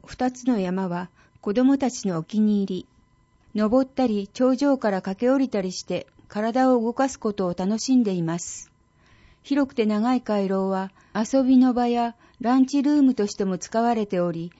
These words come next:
子供たちの憩いの場となっています。また、保育園の近くにはふれあいの森や与野中央公園があり、子供たちは自然あふれる環境の中で過ごしています。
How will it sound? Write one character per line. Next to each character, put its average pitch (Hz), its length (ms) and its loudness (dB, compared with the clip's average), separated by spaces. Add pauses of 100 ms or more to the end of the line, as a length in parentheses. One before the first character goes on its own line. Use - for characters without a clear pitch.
(180)
子 220 140 -2
供 254 260 4
た 254 140 0
ち 175 180 -10
の 175 160 -2
憩 247 300 0
い - 20 6
の 254 140 4
場 254 100 0
と 254 100 -2
な 247 140 2
っ 254 60 -2
て - 160 -6
い 190 100 0
ま 165 160 -2
す。 - 320 -16 (400)
ま 226 160 -2
た、 196 220 -6 (180)
保 240 160 0
育 254 220 0
園 277 180 4
の 202 100 0
近 233 240 -4
く 190 120 -4
に 175 120 -2
は 165 220 -6 (220)
ふ 220 140 -6
れ 262 180 4
あ 262 60 2
い 254 60 4
の 240 140 2
森 226 300 -2
や 208 220 -4 (220)
与 208 160 0
野 226 200 2
中 269 320 -2
央 269 100 2
公 269 320 2
園 196 240 0
が 175 140 -2
あ 175 80 -2
り、 170 180 -8 (380)
子 226 100 -4
供 254 260 4
た 226 140 0
ち 185 140 -6
は 180 120 -2
自 202 220 -8
然 247 340 0
あ 247 60 -2
ふ 254 140 -4
れ 254 120 4
る 190 220 -6
環 233 240 -2
境 254 220 0
の 240 100 2
中 247 260 0
で 185 120 -4
過 - 100 -12
ご 196 140 -2
し - 60 -14
て 180 100 -8
い 170 100 -2
ま 160 160 -4
す。 - 300 -16